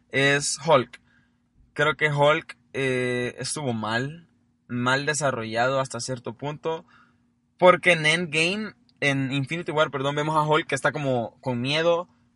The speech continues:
Bruce Banner no puede sacar a su Hulk y tiene que utilizar al Hulkbuster para eso. Y yo lo que esperaba en esta película era como una turbo revancha, o sea, así como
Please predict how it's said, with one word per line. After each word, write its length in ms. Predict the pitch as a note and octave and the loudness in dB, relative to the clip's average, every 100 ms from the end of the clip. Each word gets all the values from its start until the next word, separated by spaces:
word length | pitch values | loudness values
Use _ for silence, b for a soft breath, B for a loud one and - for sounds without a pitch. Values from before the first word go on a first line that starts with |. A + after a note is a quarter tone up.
| _ | _
Bruce 260 | C#3 D3 C#3+ | -4 -2 2
Banner 260 | D#3 D3+ C#3 | 2 2 2
no 140 | D3 | 0
puede 220 | D#3 D#3 | 2 2
sacar 260 | C#3+ C#3+ C#3 | 2 0 -2
a 60 | |
su 100 | C3 | -2
Hulk 300 | B2+ C#3 C#3+ - | -2 -2 -2 -10
y 120 | B2 | -8
tiene 240 | C3+ C#3 | -6 -4
que 120 | C3 | -4
utilizar 480 | B2+ B2 A#2 B2+ A#2+ | -4 -4 -6 0 0
al 160 | A#2 A#2 | 0 -2
Hulkbuster 640 | C#3 - A2+ A#2+ - A2+ | -4 -4 -4 -2 -2 -6
para 280 | - G#2+ G2+ | -4 -4 -2
eso. 340 | C3+ D#3+ D#3 b b b b b b _ _ _ _ _ | -2 -4 -10 b b b b b b _ _ _ _ _
Y 140 | G3+ G3 | -2 2
yo 140 | G3+ | 2
lo 100 | G#3 | 2
que 80 | G3+ | 0
esperaba 380 | - D#3+ D#3+ E3+ | 4 6 6 6
en 60 | |
esta 180 | F3 F3+ | 4 2
película 460 | E3 D3 - E3 D#3 | 0 -4 0 4 6
era 120 | D#3 | 6
como 420 | D#3+ D3+ B2 - | 2 -2 -2 -4
una 240 | C3+ D3 C3+ | -2 0 0
turbo 380 | - C#3+ A#2+ B2+ | 0 0 2 0
revancha, 600 | A#2 C3+ C#3+ B2 A2 G#2+ | 4 4 2 0 -4 -6
o 60 | |
sea, 300 | - B2+ A#2+ | -2 2 2
así 180 | A2+ B2 | 0 -6
como 360 | C#3 B2+ A2+ | -4 -2 -4